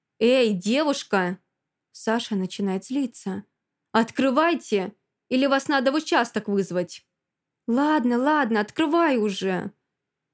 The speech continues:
Лязг замка, и дверь распахивается.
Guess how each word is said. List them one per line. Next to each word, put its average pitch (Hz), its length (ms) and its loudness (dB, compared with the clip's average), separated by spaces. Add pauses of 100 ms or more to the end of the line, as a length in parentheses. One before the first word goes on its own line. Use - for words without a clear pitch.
(100)
Лязг 226 480 0
замка, 196 640 -2
и 220 80 0
дверь 196 260 0
распахивается. 202 1000 -4